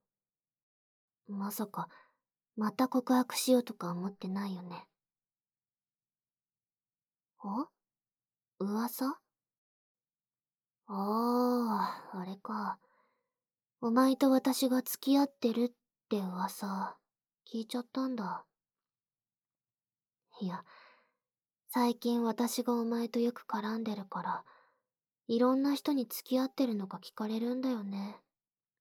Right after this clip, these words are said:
それで、さすがにセフレだっていうのはまずいじゃん？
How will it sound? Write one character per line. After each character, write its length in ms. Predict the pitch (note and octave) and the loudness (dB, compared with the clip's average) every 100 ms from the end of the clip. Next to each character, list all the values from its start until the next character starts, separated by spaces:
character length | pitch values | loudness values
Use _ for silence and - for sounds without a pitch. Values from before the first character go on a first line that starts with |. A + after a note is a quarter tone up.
| _ _ _ _ _ - | _ _ _ _ _ -16
そ 180 | - | -8
れ 140 | F#3 F#3 | -6 -4
で、 220 | F#3+ F#3+ _ _ _ _ _ _ _ _ _ _ | -6 -8 _ _ _ _ _ _ _ _ _ _
さ 240 | - - F#3+ | -12 -6 -4
す 200 | G#3 A#3 | -2 0
が 140 | A#3+ | 0
に 120 | A#3 | -4
セ 180 | A3+ - | -4 -6
フ 180 | G#3+ A#3+ | -2 0
レ 120 | A#3+ | 2
だ 120 | A#3+ | 0
っ 40 | A#3+ | -2
て 200 | _ G3+ | _ -6
い 200 | F#3+ G3+ | -4 -4
う 40 | |
の 120 | G3 F3 | -4 -4
は 100 | E3+ | -6
ま 180 | E3+ | -8
ず 140 | E3+ F#3+ | -6 -8
い 100 | F#3 | -8
じ 100 | F3+ | -10
ゃ 40 | |
ん？ 160 | F#3 A#3+ | -12 -14